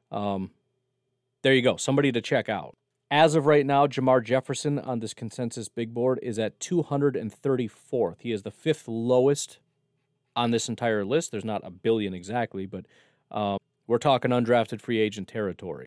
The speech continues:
Not to say the Packers aren't gonna like him enough to take him in the sixth or whatever. That's just, as of right now, especially when you get into these later uh, on these consensus boards, 'cause a lot of these guys aren't actually watching film. They're coming out with these boards of, that are, like, five hundred, six hundred, seven hundred, some of 'em even over a thousand prospects.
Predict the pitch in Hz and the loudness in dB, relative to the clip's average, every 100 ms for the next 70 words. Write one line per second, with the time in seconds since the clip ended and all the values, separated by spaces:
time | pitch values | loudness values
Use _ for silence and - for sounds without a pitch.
0 | _ _ 135 139 131 156 131 120 135 120 | _ _ 2 2 4 2 4 4 2 2
1 | 123 120 127 120 117 113 113 113 - 123 | -2 0 2 2 2 0 0 -2 -4 -6
2 | 113 110 92 - 143 - 139 139 143 151 | -4 -4 -4 -2 -2 0 0 2 4 2
3 | 123 117 - 110 123 123 123 127 113 120 | 0 -2 -4 -6 -6 -4 2 2 2 -2
4 | 113 107 - _ - 262 269 180 143 151 | -2 -2 -6 _ 4 6 6 4 6 4
5 | 127 123 101 95 107 117 107 - _ _ | 2 0 -2 -4 0 2 2 -2 _ _
6 | _ _ - 117 110 120 110 113 - 120 | _ _ -4 -2 0 0 -2 -6 -2 -2
7 | 113 117 131 127 - 120 107 117 131 143 | -2 -4 0 0 0 -4 -2 2 2 2
8 | 131 110 113 117 117 117 110 107 - 104 | 0 0 2 2 2 -2 -4 -4 -4 -4
9 | 104 107 98 107 104 98 - 110 107 101 | -4 -6 -8 -6 -4 -6 -6 -6 -2 -2
10 | 107 107 92 104 104 101 - 104 101 98 | -4 -8 -6 -2 0 -2 -6 -8 -4 -4
11 | 95 - 110 110 120 107 - 113 - 113 | -6 -6 -4 -4 -4 -6 -4 -8 -6 -8
12 | 104 - 110 104 113 104 131 143 123 107 | -6 -4 -4 -2 -4 -2 0 0 0 -6
13 | 78 110 107 107 101 - 107 104 104 95 | -6 -4 -2 -2 -2 -2 -2 -2 -4 -6
14 | 107 104 - 120 117 | -4 -6 -2 -4 -4